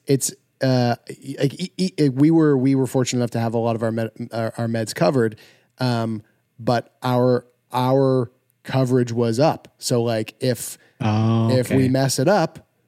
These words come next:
Speaker 1: and we need
Speaker 2: Yeah.
Speaker 1: more, or we, I drop a vial or something, like, that was always such a, you know, like, handling these little tiny vials on our,
Speaker 2: <laughs>
Speaker 1: on our table and going, like, "Oh
Speaker 2: Yeah.
Speaker 1: my God, there's, like, five hundred dollars of worth of shit in this little tiny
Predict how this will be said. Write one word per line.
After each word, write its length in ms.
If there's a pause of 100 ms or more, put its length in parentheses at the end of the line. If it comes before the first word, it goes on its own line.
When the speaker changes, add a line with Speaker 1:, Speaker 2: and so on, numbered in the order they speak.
(280)
Speaker 1:
and 220
we 100
need 180
Speaker 2:
Yeah. 120
Speaker 1:
more, 300 (360)
or 200
we, 200
I 80
drop 260
a 40
vial 400
or 80
something, 240
like, 300
that 200
was 160
always 300
such 220
a, 240 (480)
you 80
know, 160
like, 240 (120)
handling 520
these 180
little 220
tiny 320
vials 480
on 100
our, 220
Speaker 2:
<laughs> 80
Speaker 1:
on 100
our 140
table 460
and 100
going, 260
like, 220
"Oh 80
Speaker 2:
Yeah. 80
Speaker 1:
my 100
God, 300
there's, 180
like, 220
five 500
hundred 240
dollars 420
of 240
worth 240
of 200
shit 420
in 160
this 160
little 220
tiny 360